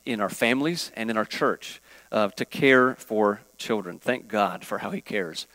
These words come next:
for children in this way, how he uses, um, all of us to care for children in this way. So, uh,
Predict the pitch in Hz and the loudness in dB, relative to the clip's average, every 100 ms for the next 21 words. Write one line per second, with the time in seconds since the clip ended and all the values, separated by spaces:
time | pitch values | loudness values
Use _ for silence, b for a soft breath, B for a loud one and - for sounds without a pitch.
0 | b b - - - 139 107 95 - 110 | b b -10 -6 2 2 2 -4 -8 -6
1 | 107 113 - 107 92 95 110 107 104 135 | -4 -6 -4 -2 -2 -2 -2 -4 0 0
2 | 120 113 98 - b b - 113 - 139 | 0 -6 -6 -8 b b -6 -4 0 2
3 | 220 - - - - _ _ _ - - | 2 0 -10 -16 -20 _ _ _ -14 -4
4 | - 117 113 120 107 95 92 - 90 82 | 2 2 2 -2 -2 -2 -6 -4 -4 0
5 | 135 120 - B B - 131 | 4 4 2 B B 2 2